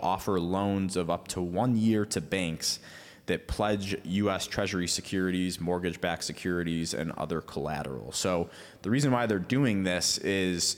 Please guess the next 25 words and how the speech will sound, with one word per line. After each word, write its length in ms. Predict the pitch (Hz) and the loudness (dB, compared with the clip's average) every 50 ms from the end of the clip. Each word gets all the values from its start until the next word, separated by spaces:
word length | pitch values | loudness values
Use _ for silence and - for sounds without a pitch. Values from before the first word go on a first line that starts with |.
| - | -2
so 220 | - - 113 95 92 | -2 0 2 2 2
that 340 | 95 92 87 - - - - | 2 2 0 -2 -4 -4 -2
this 200 | 107 98 - - | 0 0 0 0
doesn't 480 | - 107 101 95 98 95 92 90 90 - - - - - - - - - - - - - - | 0 0 2 2 2 2 0 0 -2 -6 -12 -20 -20 -20 -20 -20 -20 -20 -20 -20 -20 -16 -8
turn 240 | - - 123 107 101 | -4 0 0 2 2
into 280 | 101 95 - - 95 85 | 2 0 0 0 0 0
a 40 | |
domino 520 | 80 - 82 82 82 82 85 78 69 58 67 | 2 0 0 0 0 -2 -2 -4 -4 -4 -6
effect 420 | - - - - - - - - | -4 -4 -6 -6 -6 -10 -6 -2
where 260 | 92 90 87 82 - | 0 2 2 2 2
everyone's 460 | - 87 95 101 98 98 95 92 90 - | 0 0 0 2 2 2 2 0 0 0
scared, 500 | - - 104 98 95 98 95 95 92 85 - | 0 0 0 0 2 2 2 2 0 0 -2
everyone 340 | 92 98 104 104 101 101 98 | -2 0 0 0 2 0 -2
starts 320 | - - 101 98 92 - | 0 0 -2 -2 -2 -2
to 80 | - 92 | -6 -6
pull 240 | - - 107 98 | -4 0 0 0
money 400 | 92 92 92 95 92 92 92 90 | 2 2 2 2 2 2 2 0
out 220 | - - 76 85 85 | 0 -2 -2 -2 -2
of 260 | 80 82 80 - - - - - | -2 -4 -4 -8 -12 -18 -8 -2
all 200 | 85 110 123 123 | 0 2 2 2
the 100 | 110 98 | 2 0
banks 320 | 87 98 90 90 90 - 87 | 0 0 0 0 0 0 -2
across 360 | 80 - 90 87 78 - - | 0 0 0 0 2 0 -2
the 80 | 85 | -4
country. 520 | - - 87 80 - - 85 82 82 82 | -2 -2 -4 -2 -2 -2 -2 0 0 -2